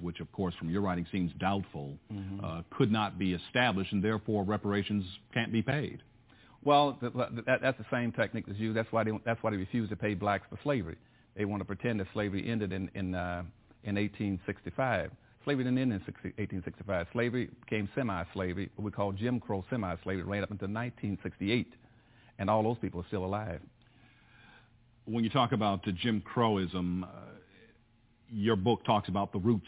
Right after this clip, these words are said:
Speaker 1: of Jim Crowism, symbolically at least. Uh, you talk about how the whole concept of Jim Crow was actually born out of the old minstrel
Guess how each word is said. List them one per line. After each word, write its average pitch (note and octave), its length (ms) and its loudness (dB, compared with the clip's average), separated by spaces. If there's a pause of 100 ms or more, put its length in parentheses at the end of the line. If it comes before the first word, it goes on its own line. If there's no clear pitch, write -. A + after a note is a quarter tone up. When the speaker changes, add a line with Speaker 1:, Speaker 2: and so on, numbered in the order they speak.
(120)
Speaker 1:
of F2+ 140 -4
Jim F2 200 0
Crowism, E2 500 -2 (100)
symbolically F#2 720 0
at D#2+ 80 -6
least. F2+ 300 -2 (140)
Uh, F#2 100 0
you F2 220 2
talk G#2 260 0
about F#2 260 0
how F#2+ 180 2
the F#2 100 0
whole F#2+ 180 0
concept G#2 460 -2
of E2 120 -4
Jim F#2 260 0
Crow F#2 340 0 (280)
was F2 120 -4
actually G2+ 360 2
born G#2 380 2
out G#2 220 2
of F#2+ 60 2
the G2+ 120 4
old G2+ 260 4
minstrel F#2+ 640 4